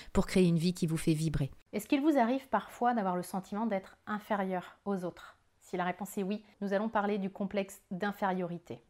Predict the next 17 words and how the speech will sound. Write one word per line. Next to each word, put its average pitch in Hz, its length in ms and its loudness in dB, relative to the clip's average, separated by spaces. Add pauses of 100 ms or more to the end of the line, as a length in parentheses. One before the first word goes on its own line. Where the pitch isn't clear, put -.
Je - 120 -16
travaille 233 320 8
avec 202 320 2
énormément 247 500 4
de 247 60 -2
personnes 226 640 -2
qui - 120 -4
me 202 60 0
disent 226 260 -4
qu'elles 190 160 0
se 202 140 -6
sentent - 400 -6
nulles 202 360 0 (220)
par 190 120 -4
rapport 180 280 -2
aux 170 140 -6
autres. - 240 -14